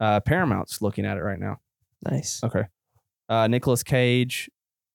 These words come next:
Speaker 1: Cameron Diaz, Nick Nolte, Danny DeVito, Sean Connery were all attached to his original one in two thousand one.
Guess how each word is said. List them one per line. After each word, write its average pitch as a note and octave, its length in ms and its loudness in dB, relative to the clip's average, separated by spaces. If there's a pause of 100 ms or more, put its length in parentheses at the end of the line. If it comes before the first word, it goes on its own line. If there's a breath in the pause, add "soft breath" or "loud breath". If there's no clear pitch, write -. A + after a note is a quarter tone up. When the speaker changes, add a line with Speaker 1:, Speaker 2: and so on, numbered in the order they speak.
(200)
Speaker 1:
Cameron A#2 300 4
Diaz, G#2+ 420 4
Nick G#2+ 180 0
Nolte, G#2+ 600 2 (500)
Danny G#2 220 2
DeVito, G2+ 720 2 (420)
Sean G#2 320 2
Connery A2 640 2
were G#2+ 180 2
all A2 200 4
attached G#2+ 420 0
to G#2+ 80 0
his G#2 160 0
original A2+ 500 0
one G#2 160 2
in G#2+ 100 -2
two A2 180 -2
thousand G#2 360 -2
one. G#2+ 320 -4